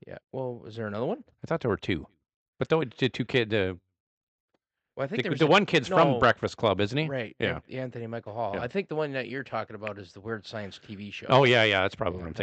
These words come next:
Speaker 2: thinking of,
Speaker 1: fucking
Speaker 2: yeah.
Speaker 1: stupid. No. Um, but yeah, <laughs> he, he fucking nails it out of the park. So I, I would say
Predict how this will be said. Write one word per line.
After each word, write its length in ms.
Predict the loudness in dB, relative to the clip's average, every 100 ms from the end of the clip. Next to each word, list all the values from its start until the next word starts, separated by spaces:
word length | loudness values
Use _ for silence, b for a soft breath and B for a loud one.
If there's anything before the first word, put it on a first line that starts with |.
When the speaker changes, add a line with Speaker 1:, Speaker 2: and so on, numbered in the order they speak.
| -4
Speaker 2:
thinking 60 | -4
of, 100 | -4
Speaker 1:
fucking 120 | -4
Speaker 2:
yeah. 60 | -6
Speaker 1:
stupid. 280 | -8 _ _
No. 160 | -20 -20 _ _ b b b
Um, 400 | -6 -4 -4 -10 -18 _ _ -8
but 140 | -4
yeah, 240 | -2 -2 -4
<laughs> 40 |
he, 240 | -6 -6 -14 _
he 180 | -14 -14 -14 -6
fucking 320 | -6 -6 -8
nails 240 | -6 -6
it 60 | -6
out 80 | -8
of 60 |
the 60 | -8
park. 260 | -6 -6 -6
So 100 | -6
I, 100 | -6 0
I 160 | 2
would 160 | 2 -2
say 440 | -4 -2 -2 -4